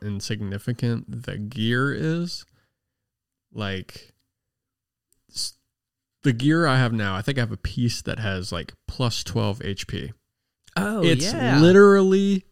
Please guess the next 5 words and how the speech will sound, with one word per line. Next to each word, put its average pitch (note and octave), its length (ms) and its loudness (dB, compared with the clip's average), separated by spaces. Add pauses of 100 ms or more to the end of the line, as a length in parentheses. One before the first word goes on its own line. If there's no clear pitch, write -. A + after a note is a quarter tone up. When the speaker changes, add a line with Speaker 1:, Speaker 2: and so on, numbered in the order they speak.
(360)
Speaker 1:
twelve C#3+ 720 2
H C3 300 0
P. A2 400 -2 (520)
I've F#3+ 220 0
got A3+ 360 2